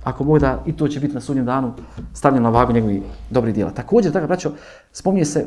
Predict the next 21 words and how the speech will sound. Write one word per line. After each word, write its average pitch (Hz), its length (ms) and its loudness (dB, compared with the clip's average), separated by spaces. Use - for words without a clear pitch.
ko 170 120 -2
bude 165 400 4
uvakufio 202 560 4
na 131 60 2
sudnjem 139 260 2
danu 127 220 2
ili 147 140 2
držao 170 340 2
konja, 220 340 4
jel, 117 120 0
u 170 100 2
ime 175 120 6
Allaha 165 200 6
Đelešanu, 156 440 4
znači, 147 380 2
e, 135 300 4
na 139 160 4
Allahovom 156 380 8
putu, 214 360 4
vjerujući 208 420 6
Allaha 214 300 6